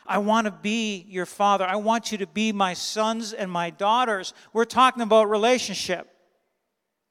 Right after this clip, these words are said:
And so often there's, there's no relationship between parents and their children.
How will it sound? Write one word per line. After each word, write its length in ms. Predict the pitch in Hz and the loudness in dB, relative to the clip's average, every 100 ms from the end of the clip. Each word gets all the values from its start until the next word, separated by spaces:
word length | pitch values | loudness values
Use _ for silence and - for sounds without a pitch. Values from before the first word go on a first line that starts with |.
| _ _ _ _ _ | _ _ _ _ _
And 100 | 185 | 0
so 180 | - 254 | 6 8
often 440 | 254 277 262 233 | 10 8 4 0
there's, 360 | 214 220 208 - - - | 0 0 -2 -8 -16 -2
there's 240 | 220 214 226 | 0 0 0
no 180 | 247 | 0
relationship 760 | 247 240 233 262 - 220 - 220 | 2 4 4 2 0 -6 -4 -4
between 480 | 208 - 214 220 202 | -6 -6 -4 -4 -4
parents 640 | - 214 240 240 - - - - - | -4 0 0 -2 -4 -8 -12 -16 -6
and 120 | 214 | -4
their 100 | 214 | -2
children. 580 | - 220 233 220 196 | 0 0 2 0 -4